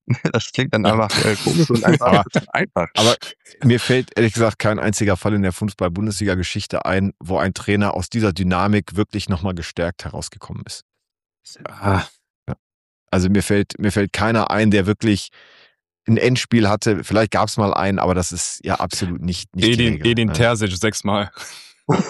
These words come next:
Speaker 3: Ja, das war, ja, es war ein bisschen,
Speaker 1: Ja.
Speaker 3: bisschen was anderes. Der hatte keine Endspiele. Also das war eher die äußere Wahrnehmung. Das war jetzt nicht die Vereinspolitik tatsächlich. Aber,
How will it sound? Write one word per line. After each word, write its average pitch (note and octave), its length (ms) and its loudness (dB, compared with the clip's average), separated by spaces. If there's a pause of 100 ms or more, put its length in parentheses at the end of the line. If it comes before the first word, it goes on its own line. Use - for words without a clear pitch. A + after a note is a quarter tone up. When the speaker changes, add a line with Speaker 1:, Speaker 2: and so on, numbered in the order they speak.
Speaker 3:
Ja, F2+ 580 2 (160)
das - 280 0
war, F#2 300 0 (540)
ja, F2+ 460 0 (520)
es - 120 -14
war F2 100 2
ein F#2 60 4
bisschen, F2+ 260 2
Speaker 1:
Ja. F2 40 2
Speaker 3:
bisschen F#2+ 260 2
was D#2+ 200 0
anderes. E2 380 0
Der E2+ 120 0
hatte - 180 2
keine F2 240 0
Endspiele. E2+ 400 2
Also E2+ 120 4
das F2 140 0
war F#2 120 2
eher G2 160 2
die F#2 120 0
äußere F2 380 -2
Wahrnehmung. E2+ 440 0
Das - 180 -8
war C#2+ 80 -4
jetzt D#2 160 -6
nicht F2+ 180 -6
die E2+ 80 -4
Vereinspolitik D#2 720 -8
tatsächlich. - 560 -12
Aber, E2 300 0